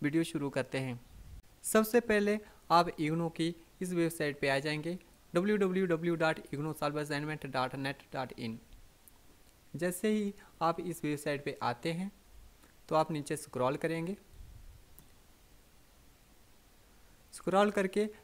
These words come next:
नीचे देखेंगे read for, अ, sorry, read more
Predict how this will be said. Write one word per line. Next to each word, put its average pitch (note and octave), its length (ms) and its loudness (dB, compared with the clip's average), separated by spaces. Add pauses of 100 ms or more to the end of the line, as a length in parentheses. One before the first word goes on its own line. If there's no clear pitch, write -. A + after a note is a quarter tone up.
(120)
नीचे F#3 220 2
देखेंगे F#3 420 2
read E3 280 0
for, D3+ 220 -2 (680)
अ, C3+ 220 0
sorry, D3+ 340 0 (280)
read D#3+ 220 2
more D3+ 240 0